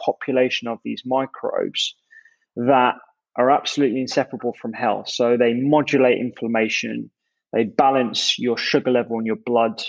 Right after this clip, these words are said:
they create short-chain fatty acids that nourish the lining of your colon,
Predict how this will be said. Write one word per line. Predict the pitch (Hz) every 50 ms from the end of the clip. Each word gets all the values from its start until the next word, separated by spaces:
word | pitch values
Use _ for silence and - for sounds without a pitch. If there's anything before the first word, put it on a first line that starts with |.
| - _ _ _ _ _ _ _ _ _ _ _ -
they | 113 117
create | 117 - - - - 143 135 139 143 139 135 123 - - _ _ _ -
short-chain | - - - 156 147 120 - - 139 127 120 117
fatty | - 135 131 - - - 135
acids | 127 123 - - - 117 107 104 - - - -
that | - 98 -
nourish | 135 139 139 143 143 139 135 131 131 127 127 - - -
the | 131 123
lining | 127 127 127 127 123 123 120 113
of | 113 -
your | 120 117 113
colon, | - - - 151 147 143 135 123 107 107 - - -